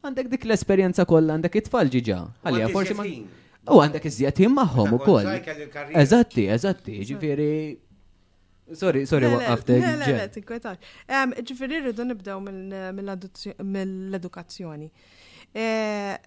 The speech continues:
Speaker 3: biex inkomplu daqsxejn ukoll fuq, eh, fuq l-I V F, eh, hawn Malta għandna ħaġa oħra nieqsa li hija il-P G T testing. Issa l-P G T testing għal, għal min ma jafx hija meta inti mela għandek il-bajda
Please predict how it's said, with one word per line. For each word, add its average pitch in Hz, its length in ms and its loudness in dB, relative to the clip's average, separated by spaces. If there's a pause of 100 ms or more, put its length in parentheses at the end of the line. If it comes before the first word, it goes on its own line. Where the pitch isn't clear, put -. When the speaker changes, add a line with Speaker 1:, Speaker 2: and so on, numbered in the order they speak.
Speaker 3:
biex 262 240 0
inkomplu 226 400 -4
daqsxejn 208 380 -8
ukoll 196 180 -8
fuq, - 300 -12
eh, 185 480 -6
fuq - 220 -10
l-I 190 200 -6
V 190 260 -8
F, - 360 -10 (640)
eh, 208 480 -2 (100)
hawn 311 240 2
Malta 190 420 -2
għandna 220 440 -6
ħaġa 220 240 -6
oħra 196 240 -6
nieqsa 180 500 -10 (200)
li 269 180 -2 (240)
hija 208 220 -4 (120)
il-P 220 560 -4
G 196 140 -8
T 196 140 -10
testing. 175 580 -14
Issa - 240 -14
l-P 180 160 -12
G 220 140 -6
T - 20 -10
testing 233 480 -10
għal, 185 420 -12
għal 190 180 -12
min 190 180 -12
ma 196 100 -10
jafx 240 440 -10
hija 175 360 -12 (560)
meta 233 580 -2
inti 208 580 -8
mela 180 380 -12
għandek 175 480 -16
il-bajda 180 680 -12